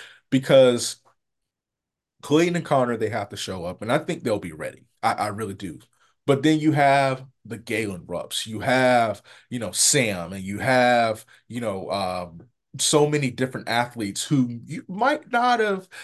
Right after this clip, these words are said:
it's, it's one or two things. They're right at the door, but they're not quite in,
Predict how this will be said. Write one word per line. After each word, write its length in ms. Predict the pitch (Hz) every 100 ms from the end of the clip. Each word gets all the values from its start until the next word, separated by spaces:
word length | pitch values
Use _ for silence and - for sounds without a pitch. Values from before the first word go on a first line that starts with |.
| - -
it's, 180 | 190 -
it's 220 | 190 175
one 160 | 214
or 60 | 220
two 140 | -
things. 240 | 190 135 -
They're 260 | 147 120 95 104
right 300 | 160 277 311 -
at 240 | 185 208 -
the 180 | 156 107 -
door, 400 | 123 139 190 226
but 240 | - 123 -
they're 160 | 113
not 400 | 107 117 160 190
quite 340 | - 180 175 175
in, 460 | 180 208 226 220